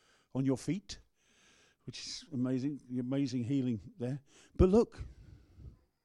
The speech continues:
not that long ago, this place is full. But if my hope was in the numbers at church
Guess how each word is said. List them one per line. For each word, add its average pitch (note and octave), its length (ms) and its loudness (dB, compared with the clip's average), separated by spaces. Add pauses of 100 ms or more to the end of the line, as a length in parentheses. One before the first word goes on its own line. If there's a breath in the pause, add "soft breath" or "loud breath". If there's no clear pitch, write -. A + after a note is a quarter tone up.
(1040)
not E3+ 140 -2
that E3 200 0
long C3+ 160 4
ago, C#3 200 4
this D#3 100 0
place E3 260 -4
is D#3 100 -8
full. - 320 -16 (4000)
But C3+ 80 -2
if C3+ 140 -2
my D3+ 100 2
hope C#3 220 2
was C3 120 -2
in C3+ 80 2
the A#2+ 60 2
numbers A#2+ 400 0
at F#2 80 -10
church G#2 420 -8